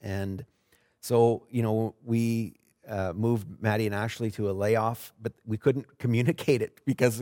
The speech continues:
covid happened. We were trying to have a plan to walk together with,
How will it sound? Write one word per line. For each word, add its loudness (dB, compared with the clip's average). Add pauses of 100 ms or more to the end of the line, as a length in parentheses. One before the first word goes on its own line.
covid 2
happened. -4 (480)
We 2
were 4
trying 0
to 2
have 4
a -2
plan -2
to -4
walk 2
together 0
with, -4